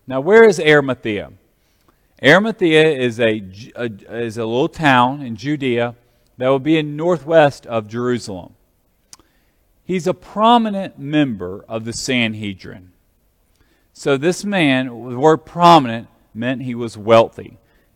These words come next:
The fact that he was a member of the Sanhedrin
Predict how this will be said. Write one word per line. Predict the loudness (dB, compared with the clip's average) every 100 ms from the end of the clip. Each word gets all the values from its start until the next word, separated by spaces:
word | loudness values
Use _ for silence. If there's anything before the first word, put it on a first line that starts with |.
| _
The | -16
fact | 2 4 6
that | 4
he | 2
was | 2
a | 0
member | 2 4 4
of | 2
the | -2
Sanhedrin | -2 -2 -2 -4 -8 -8 -10